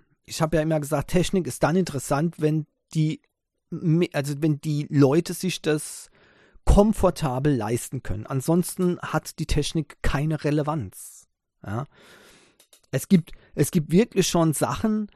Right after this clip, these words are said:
die sind wie, die sind fantastisch, ja. Das kann, das kann man kaum glauben, wenn man die sieht, ja,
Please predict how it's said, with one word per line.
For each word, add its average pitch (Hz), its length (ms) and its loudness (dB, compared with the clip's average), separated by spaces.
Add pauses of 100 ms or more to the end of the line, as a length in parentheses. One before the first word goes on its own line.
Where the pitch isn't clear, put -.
(1160)
die 156 80 6
sind 185 280 6
wie, 196 220 0
die 175 140 -2
sind 190 260 -2
fantastisch, - 1040 -2
ja. 127 280 -6
Das - 260 -12 (160)
kann, - 120 0
das - 120 -8
kann 254 120 2
man 277 120 4
kaum 233 240 4
glauben, 202 360 4
wenn 131 120 0
man 123 120 0
die 120 120 -4
sieht, 143 500 -6 (240)
ja, 123 240 -6